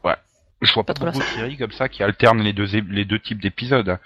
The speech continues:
Speaker 2: Farscape.
Speaker 1: À part les, à part peut-être New York Section Criminelle entre ces deux équipes,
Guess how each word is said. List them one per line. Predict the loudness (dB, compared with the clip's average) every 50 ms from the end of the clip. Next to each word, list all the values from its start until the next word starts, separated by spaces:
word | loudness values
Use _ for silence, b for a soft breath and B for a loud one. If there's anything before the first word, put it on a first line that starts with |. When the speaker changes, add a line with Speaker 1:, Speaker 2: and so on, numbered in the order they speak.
| B B B B B B 2
Speaker 2:
Farscape. | 4 4 4 2 0 -2 0 2
Speaker 1:
À |
part | 4 4 4 2
les, | 2 0 0 0 0 0 -2 -2 0 -2 -2 0
à | -2 0 4
part | 6 4 4 4
peut-être | 2 -2 -2 0 0
New | 2 2
York | 4 4 2 0
Section | 0 -2 -4 -2 -2 -4
Criminelle | -2 -2 -2 0 6 8 8 8 8 6
entre | 2 -2 -6 -8 -10
ces | -8 -8 -8
deux | -2 2 4 6 6 6 4 4 2
équipes, | 0 0 0 0 -2 0